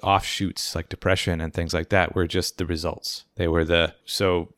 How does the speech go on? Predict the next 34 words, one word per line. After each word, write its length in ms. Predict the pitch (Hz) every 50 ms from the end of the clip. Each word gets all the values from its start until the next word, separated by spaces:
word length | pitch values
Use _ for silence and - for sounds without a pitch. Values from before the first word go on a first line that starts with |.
| _ -
naturally, 320 | 95 90 - - 98 92
I'm 100 | 107 131
just 140 | 110 101 -
going 160 | - 113 110
for 120 | 104 - 107
the, 240 | 101 101 101 98 - -
"Okay, 280 | 95 - - 87 87 87
depression, 480 | - 92 - - 107 104 - - 85
people 200 | - 113 101 95
talk 220 | 90 - 104 92 -
about 260 | 95 95 92 87 -
that. 180 | - 92 90 -
That's 160 | - 95 -
a 40 | 85
thing. 320 | - - 95 90 87 92
People 240 | 90 101 90 92 90
get 360 | 85 101 92 - - - -
depression. 600 | - - - - 95 - - 85 85 85 85 82
Therefore, 560 | 82 85 87 - - 95 90 90 87 85 82 - _ - - - _ _ -
I 100 | - 92 95
need 100 | 95 87
to 60 | 87
be 260 | 90 90 87 82 - _ _ _ -
trying 220 | - 98 92 92
to 80 | 87 -
figure 180 | - 98 92 90
out 80 | 87
how 60 | 85
to 80 | 85 82
fix 300 | - - - - - -
that," 260 | - 87 - - - _ _ _ _ _ _ _ _ _ _ _ -
rather 280 | - 90 87 85 85 80
than 480 | 82 90 87 85 85 85 82 76 - _ -
knowing 520 | 104 101 104 98 98 92 90 85 85 80